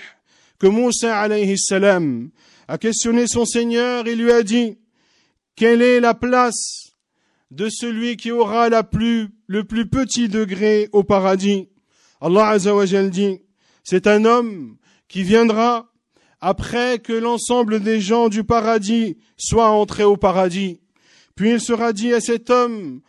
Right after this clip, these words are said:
Entre au paradis. » Il dira, Ô mon Seigneur, comment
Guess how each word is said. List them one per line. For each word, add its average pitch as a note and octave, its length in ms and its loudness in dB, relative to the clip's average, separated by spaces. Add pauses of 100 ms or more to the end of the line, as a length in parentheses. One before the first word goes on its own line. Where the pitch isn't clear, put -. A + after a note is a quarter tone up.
(240)
Entre A#3+ 440 4
au G#3+ 80 2
paradis. » F#3+ 680 0 (440)
Il F#3 160 0
dira, A3+ 460 -2
Ô A#3+ 240 2
mon A3 140 2
Seigneur, G#3 600 0 (580)
comment A#3 600 0